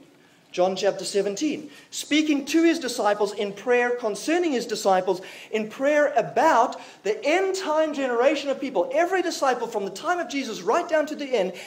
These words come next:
is encompassed in John chapter seventeen's high priestly prayer of Jesus. And notice what Jesus asks of the Father. "Sanctify them." Who? The believers, the church of God.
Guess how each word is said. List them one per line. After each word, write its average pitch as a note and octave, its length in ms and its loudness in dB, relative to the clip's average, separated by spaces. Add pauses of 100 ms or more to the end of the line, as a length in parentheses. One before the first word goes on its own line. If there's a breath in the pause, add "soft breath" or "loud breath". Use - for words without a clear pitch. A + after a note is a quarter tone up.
(140 loud breath)
is G#3+ 140 -2
encompassed C#4+ 540 -2
in G#3 120 -6
John A#3 240 0
chapter B3+ 300 -6
seventeen's A3+ 500 -2 (220 loud breath)
high D#4+ 220 2
priestly C#4 400 -6
prayer A3+ 340 4
of F#3+ 100 2
Jesus. F3+ 360 -6 (240 loud breath)
And G3+ 200 2
notice E4 360 4 (180 loud breath)
what F3+ 160 -2
Jesus C#4+ 420 0 (160)
asks A3 440 4 (100)
of F3+ 160 0
the F#3 60 2
Father. F#3+ 560 6 (200 loud breath)
"Sanctify C#4 880 4 (120)
them." F#3 380 6 (160)
Who? - 400 6 (100)
The A3 80 6
believers, B3 540 6
the A3 240 -2
church C#4 400 4
of - 100 -6
God. G#3 400 8